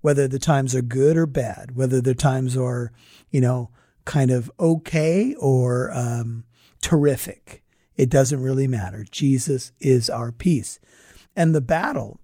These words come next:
is not yours, my friend. In fact, the battle has been won. Jesus has died and resurrected. He's already fought and won the ultimate battle. The most important thing is to make sure you're on his team.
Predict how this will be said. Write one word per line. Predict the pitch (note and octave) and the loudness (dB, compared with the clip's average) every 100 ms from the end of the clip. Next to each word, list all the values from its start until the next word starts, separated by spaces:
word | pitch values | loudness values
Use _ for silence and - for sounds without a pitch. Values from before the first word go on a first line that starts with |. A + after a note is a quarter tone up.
| - | -4
is | D3+ C#3+ | -2 0
not | C#3+ C#3+ | 0 0
yours, | F#3+ C#3 C3 A#2 | 0 0 0 -2
my | - G#2+ | -8 -12
friend. | - G#2+ F#2 - _ _ _ _ _ - - | -14 -16 -16 -20 _ _ _ _ _ -20 -8
In | D3+ | 0
fact, | C3+ D#3+ - | 4 4 2
the | |
battle | B2+ C#3 G3 F3+ | -4 0 2 4
has | E3 C3 | 0 0
been | C#3 B2+ | 0 0
won. | B2+ C3 A2+ | 0 -2 -4
Jesus | A2 C#3+ D#3 - - - _ _ - | -2 2 2 2 0 -6 _ _ -12
has | - D#3 B2+ | 2 2 4
died | B2 C#3 D#3 E3 | 0 2 4 2
and | C#3 | 0
resurrected. | C3 C#3 C3+ C3+ C#3 C3 G#2+ | 0 2 2 2 0 -2 0
He's | D#3 A3 - - _ - | 2 2 0 -8 _ 0
already | F3 F3 E3+ | 2 4 0
fought | C#3 - D3+ D#3 - | -6 -2 0 0 0
and | D3+ C3 | 0 2
won | C3+ C#3+ C3+ | 2 2 0
the | A#2+ | 0
ultimate | B2 B2+ B2 A#2 | -2 -4 -10 -8
battle. | A2+ G2+ A2 E2 _ _ _ _ _ _ _ - | -8 -8 -10 -16 _ _ _ _ _ _ _ 0
The | |
most | C3+ F3 - | 4 4 4
important | C#3+ D3+ F#3+ D#3 | 0 -2 -2 -2
thing | C#3+ B2 | 0 2
is | A#2+ | 0
to | - | -2
make | A#2+ B2+ C#3+ | -2 -2 -2
sure | - C#3+ | 2 4
you're | B2+ A#2 - | 4 2 -2
on | B2+ C3 | 0 0
his | C3+ C3 B2 - | 2 0 0 -2
team. | - C#3 B2 G2+ F2+ | -2 2 2 0 -6